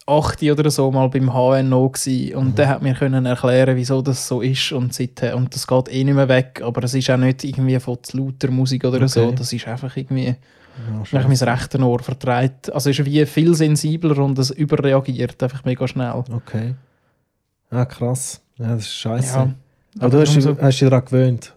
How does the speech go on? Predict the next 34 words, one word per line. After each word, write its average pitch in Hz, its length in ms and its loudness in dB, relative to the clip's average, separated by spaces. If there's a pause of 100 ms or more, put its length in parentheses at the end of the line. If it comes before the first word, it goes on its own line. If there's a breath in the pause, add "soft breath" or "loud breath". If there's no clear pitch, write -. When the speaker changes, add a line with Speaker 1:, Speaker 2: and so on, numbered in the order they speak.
Speaker 2:
Aber 135 200 4
in 135 60 4
der 139 80 2
Nacht 139 140 6
Speaker 1:
Ja, 160 80 6
Speaker 2:
und 175 160 4
so 143 60 0
Speaker 1:
voll. 156 160 4
Speaker 2:
stört 135 260 4
es - 80 -12
dich 127 80 -2
nicht, 135 200 2
wenn 123 100 0
es - 140 -10 (100)
ganz 131 440 0
still 135 320 0 (160)
ist? 113 260 -6 (100)
Speaker 1:
Nein, 160 180 4
es 165 80 4
ist 165 100 2
nur 180 420 4
wirklich, 151 580 0
es 143 140 -4
spricht 156 360 -4
nur 156 140 2
auf 147 120 0
Lautstärke, 143 480 -2
Speaker 2:
Ah, 127 60 6
Speaker 1:
also 117 180 2
sonst 143 100 0
ist 135 80 2
es - 60 -2
Speaker 2:
okay. 120 100 2
Speaker 1:
ruhig. 147 340 0